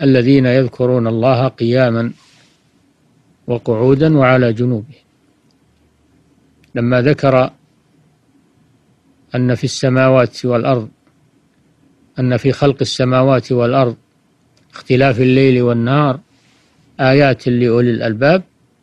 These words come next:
بين من هم أولو الألباب وما هي صفاتهم، فقال سبحانه وتعالى: "الذين يذكرون الله قياما وقعودا وعلى جنوبهم".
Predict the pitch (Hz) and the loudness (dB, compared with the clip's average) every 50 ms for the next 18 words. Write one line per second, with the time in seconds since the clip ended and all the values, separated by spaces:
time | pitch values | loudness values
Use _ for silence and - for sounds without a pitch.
0 | _ _ _ _ _ _ _ _ _ _ _ _ _ _ _ _ _ _ - 120 | _ _ _ _ _ _ _ _ _ _ _ _ _ _ _ _ _ _ -4 0
1 | 139 156 156 143 135 135 127 131 127 135 147 143 127 104 117 123 123 127 - - | 2 4 4 4 4 4 4 2 2 2 2 2 2 0 0 -2 -4 -6 -8 -6
2 | _ 143 139 131 120 117 120 127 117 113 110 127 123 117 101 107 113 117 123 139 | _ -2 0 0 0 0 -2 -2 -4 -2 0 2 2 0 0 -2 -4 -4 0 0
3 | 143 117 113 123 117 - - 123 107 127 123 113 107 - 135 120 104 107 127 _ | 0 0 0 -2 -4 -6 -8 -6 -2 -2 -2 -2 -2 -4 -6 -6 -6 -8 -12 _
4 | _ _ _ _ _ _ _ _ _ _ _ _ _ _ _ _ _ _ _ _ | _ _ _ _ _ _ _ _ _ _ _ _ _ _ _ _ _ _ _ _
5 | _ _ _ _ _ _ _ _ _ _ _ _ _ _ _ _ _ _ _ _ | _ _ _ _ _ _ _ _ _ _ _ _ _ _ _ _ _ _ _ _
6 | _ _ _ _ _ _ _ - 120 110 - 143 147 143 131 123 117 - 127 113 | _ _ _ _ _ _ _ -8 -8 -2 2 2 2 4 2 0 -2 -4 -8 -8
7 | - - 139 139 131 127 117 120 120 117 110 107 - 117 110 120 135 139 160 165 | -2 0 0 2 2 2 0 0 -2 -2 -4 -4 -2 -2 0 0 0 0 0 -2
8 | - - _ _ _ _ _ _ _ _ _ _ _ _ _ _ _ _ _ _ | -4 -8 _ _ _ _ _ _ _ _ _ _ _ _ _ _ _ _ _ _
9 | _ _ _ _ _ _ _ _ _ _ _ _ _ _ _ _ _ _ _ _ | _ _ _ _ _ _ _ _ _ _ _ _ _ _ _ _ _ _ _ _
10 | _ _ _ _ 143 135 135 135 131 123 143 139 131 131 131 131 131 117 110 - | _ _ _ _ 0 2 2 2 4 4 4 2 4 2 2 0 0 -2 -4 -4
11 | 131 127 135 139 131 127 123 123 120 135 139 127 104 117 117 - - 135 131 135 | -2 0 0 0 0 0 -2 -2 0 0 0 0 0 -2 -4 -4 -2 0 2 2
12 | 139 135 123 117 113 107 104 - 220 - 156 123 120 - 123 117 113 131 143 151 | 2 2 0 0 -2 -4 -6 -10 -12 -12 -12 -12 -8 -6 -6 -4 0 0 0 0
13 | 147 165 165 165 - - _ _ _ _ _ _ _ _ _ _ _ _ _ _ | 0 0 -2 -4 -6 -12 _ _ _ _ _ _ _ _ _ _ _ _ _ _
14 | _ _ _ - 113 127 131 131 131 131 123 110 104 120 120 120 117 113 107 127 | _ _ _ -2 0 2 2 4 4 2 0 0 -2 -2 -2 -2 -2 0 0 0
15 | 117 101 101 110 | 0 -2 -4 -8